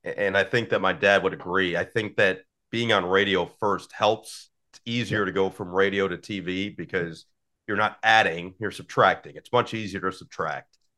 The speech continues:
Speaker 1: I think the best thing to happen to me, because I was doing the Clippers by myself. So it wasn't even,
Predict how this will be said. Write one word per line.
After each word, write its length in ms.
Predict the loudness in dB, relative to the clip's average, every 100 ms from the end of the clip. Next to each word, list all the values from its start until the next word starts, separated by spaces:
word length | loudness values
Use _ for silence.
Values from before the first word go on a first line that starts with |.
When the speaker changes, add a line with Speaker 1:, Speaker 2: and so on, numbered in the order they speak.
| _ _ _ -6
Speaker 1:
I 60 |
think 200 | -2 -2
the 60 | -2
best 400 | 2 4 4 2
thing 160 | 0
to 60 | 2
happen 280 | 4 4 2
to 60 |
me, 420 | -2 0 0 -2 -6
because 300 | -6 -2 2
I 60 |
was 180 | 4 2
doing 260 | 0 2 0
the 60 |
Clippers 600 | 0 0 0 0 -2 -4 0
by 140 | 2
myself. 600 | 2 -2 0 0 0 -6 _ _
So 160 | -4 0
it 40 |
wasn't 320 | 2 2 2 -2
even, 480 | 0 -2 -2 -6